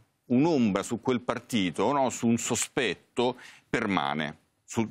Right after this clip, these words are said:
sospetto, diciamo, sto parlando naturalmente di capacità politica, non, non di altro, no? Ma anche di storia.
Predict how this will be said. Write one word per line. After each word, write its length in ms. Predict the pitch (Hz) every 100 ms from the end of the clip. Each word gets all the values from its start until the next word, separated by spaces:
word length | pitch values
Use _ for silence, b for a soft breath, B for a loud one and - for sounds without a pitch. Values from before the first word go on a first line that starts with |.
| 135
sospetto, 640 | - 101 - 123 - 92
diciamo, 840 | - 87 92 92 85 85 87 87 87
sto 180 | - 82
parlando 360 | 85 87 80
naturalmente 540 | 80 78 85 95 87 82
di 80 |
capacità 480 | 80 82 82 87 82
politica, 540 | - 85 92 80 80 82
non, 220 | 82 80
non 420 | 78 76 82 78
di 140 | 80
altro, 420 | 78 64 64 - 87
no? 160 | 104
Ma 260 | 87 78 78
anche 680 | 80 - 78 76 73 76 65
di 220 | 65 82
storia. 760 | - - 87 95 78 78 73